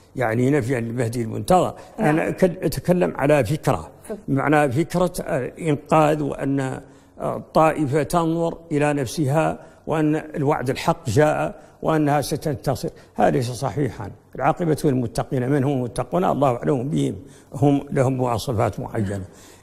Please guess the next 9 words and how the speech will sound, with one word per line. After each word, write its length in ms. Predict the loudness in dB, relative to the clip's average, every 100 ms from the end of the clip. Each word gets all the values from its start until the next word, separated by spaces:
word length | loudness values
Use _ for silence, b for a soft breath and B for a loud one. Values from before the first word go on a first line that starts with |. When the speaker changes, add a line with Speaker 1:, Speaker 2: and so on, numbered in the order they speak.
| 2
Speaker 1:
إذن 340 | 4 4 2 -4 -16 -20 -10 -6
العاق-، 520 | -4 2 2 2 -4 -20 -12 0
يجب 640 | 2 4 0 0 -2 -4 -10 -20 -20 _ _ 0
أن 300 | 2 0 0
يتصالحوا 840 | -2 0 0 4 4 4 0 -4
مع 300 | -4 -2 -2
أنفسهم 540 | -2 -2 0 2 2 0
وأن 220 | 0 2
يتصافحوا، 800 | 0 -2 2 2 0 -2 -2